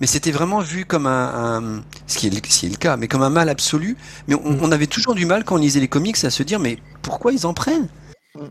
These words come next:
Speaker 1: C'est,
Speaker 2: Oui,
Speaker 1: et,
Speaker 2: c'est ça.
Speaker 1: et je trouve que l'épisode, il est excellent parce que, euh,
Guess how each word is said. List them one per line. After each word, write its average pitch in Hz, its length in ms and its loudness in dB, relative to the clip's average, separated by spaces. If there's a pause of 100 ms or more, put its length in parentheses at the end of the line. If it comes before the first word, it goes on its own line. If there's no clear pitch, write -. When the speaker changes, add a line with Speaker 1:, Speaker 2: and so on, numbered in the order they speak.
(240)
Speaker 1:
C'est, - 240 0
Speaker 2:
Oui, 185 80 4
Speaker 1:
et, - 40 4
Speaker 2:
c'est - 120 4
ça. 156 120 4
Speaker 1:
et 139 80 4
je - 120 0
trouve - 160 -16
que 175 100 -6
l'épisode, 180 420 0
il 131 120 0
est 151 100 0
excellent 180 460 4
parce - 260 2
que, - 140 -2
euh, 131 380 4